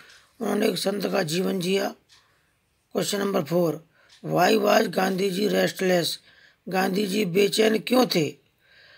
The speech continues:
गांधी जी was restless to see his country men suffering under the foreign rule।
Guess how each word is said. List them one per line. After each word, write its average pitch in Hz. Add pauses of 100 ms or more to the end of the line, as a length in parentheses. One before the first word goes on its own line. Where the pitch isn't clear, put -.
(180)
गांधी 196
जी 214
was 180
restless 190 (720)
to 190
see 208
his 185 (140)
country 196 (320)
men 196 (3250)
suffering 214 (240)
under 196
the 185
foreign 180
rule। 175